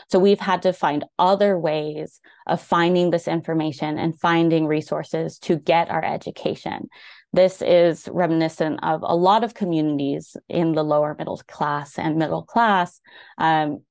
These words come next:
who come into these resources rather late because we are targeting, rightfully, right, the most marginalized or financially burdened communities, right? So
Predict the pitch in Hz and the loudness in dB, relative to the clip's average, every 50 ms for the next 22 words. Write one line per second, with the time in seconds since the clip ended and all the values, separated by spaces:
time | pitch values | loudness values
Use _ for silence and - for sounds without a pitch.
0 | _ - - 175 208 214 208 190 - _ - - - 214 226 240 - - 190 233 | _ -10 -4 0 2 2 2 0 -2 _ -12 -4 0 0 0 0 0 0 0 0
1 | 247 240 254 208 175 175 170 160 156 156 160 - - 160 160 160 - - 165 160 | 0 0 -2 -2 -2 -2 -2 -2 -4 -8 -6 -6 -6 -8 -8 -8 -6 -4 -4 -4
2 | 156 156 _ _ _ _ - 147 160 160 170 170 156 - 156 147 143 147 147 147 | -4 -6 _ _ _ _ -4 0 0 2 2 0 0 -2 -2 -2 -2 -4 -4 -4
3 | 151 147 - - - _ - _ _ _ _ - - 165 - 180 165 147 170 156 | -4 -4 -4 -8 -12 _ -20 _ _ _ _ -4 -4 -2 0 0 -2 0 2 2
4 | 156 151 156 - - 233 226 240 226 226 196 175 165 151 156 156 170 175 156 147 | 2 2 0 -2 -2 0 0 2 2 2 2 2 2 0 0 -2 -4 -6 -2 0
5 | 156 165 190 202 - - - 147 156 151 165 175 170 185 _ _ _ _ _ _ | 0 2 0 0 -2 -2 -4 -2 -2 -2 -6 -6 -10 -12 _ _ _ _ _ _
6 | - 156 156 - - - 175 175 196 175 180 175 175 175 170 - - 180 170 165 | -4 -4 -4 -4 -4 -2 0 2 2 4 4 4 4 2 2 0 -4 -4 0 0
7 | 160 160 147 143 151 160 156 151 156 151 151 156 156 - - 185 170 160 151 147 | 0 -2 -2 -4 -6 -4 -4 -2 -2 -2 -2 -4 -6 -4 0 0 2 2 2 0
8 | 156 - - 156 156 156 139 - - 165 160 156 160 139 143 139 135 147 151 - | -2 -2 0 2 2 2 0 0 0 2 2 2 2 2 0 -2 -4 -10 -12 -12
9 | _ _ _ - - - 160 143 143 143 131 127 - - - 57 - - - - | _ _ _ -10 -4 0 2 2 4 2 2 0 -2 -2 -2 -4 -4 -6 -8 -18
10 | _ _ _ _ _ _ _ _ _ _ _ _ - 151 147 139 139 143 - _ | _ _ _ _ _ _ _ _ _ _ _ _ -4 -2 0 0 0 -2 -8 _
11 | _ _ - - - - _ _ - - 208 196 196 196 - - | _ _ -20 -20 -20 -20 _ _ 0 4 4 6 6 4 2 -2